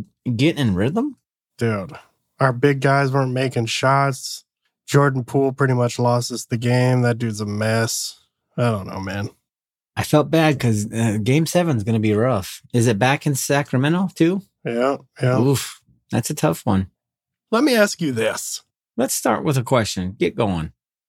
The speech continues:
Speaker 2: We're both Niner fans, so
Speaker 1: Yeah.
Speaker 2: we can relate it. We can relate here. So let's just talk about the Niners for a second. Niners are in, uh, let's say, the N F C Championship game.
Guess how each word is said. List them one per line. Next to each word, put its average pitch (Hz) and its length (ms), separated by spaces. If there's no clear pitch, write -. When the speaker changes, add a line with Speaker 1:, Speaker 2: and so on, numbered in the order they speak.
Speaker 2:
We're 226 120
both 214 320
Niner 135 420
fans, 95 760
so 104 180
Speaker 1:
Yeah. 151 60
Speaker 2:
we 165 100
can 156 160
relate 143 480
it. 127 120
We 143 300
can 139 140
relate 123 460
here. 107 180
So - 160
let's 180 180
just 160 180
talk 117 240
about 101 280
the 110 80
Niners 104 460
for 104 180
a 104 40
second. 101 420
Niners 202 500
are 160 160
in, 143 360
uh, 131 260
let's 156 220
say, 151 260
the 139 180
N 143 120
F 135 100
C 139 140
Championship 123 920
game. 104 320